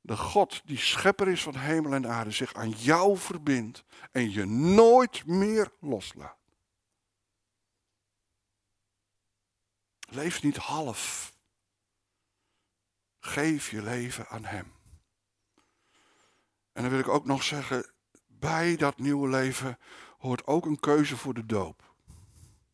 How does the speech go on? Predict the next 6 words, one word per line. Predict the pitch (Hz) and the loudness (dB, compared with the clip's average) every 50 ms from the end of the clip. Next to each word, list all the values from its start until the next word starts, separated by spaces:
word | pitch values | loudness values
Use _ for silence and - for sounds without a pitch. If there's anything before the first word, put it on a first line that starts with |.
| _ _ _ _ _ _ _ _ _ _ _ _ _ _ _ _ _ _ _ _ | _ _ _ _ _ _ _ _ _ _ _ _ _ _ _ _ _ _ _ _
Als | - 123 120 - - | -6 -6 -4 -2 -4
een | 123 113 | -4 -2
zichtbare | - - - - 190 185 - - - 147 139 131 120 | -2 0 2 4 4 2 2 0 0 0 0 0 0
stap | - - - - 180 170 - - | -4 -4 -4 -4 -4 -4 -4 -6
van | - 175 156 - | -4 -4 -4 -2
overgave. | - 123 120 107 - - 95 92 - 107 104 95 95 104 - - 101 | -2 -2 -2 -2 -4 -8 -10 -12 -10 -10 -8 -8 -10 -10 -12 -14 -16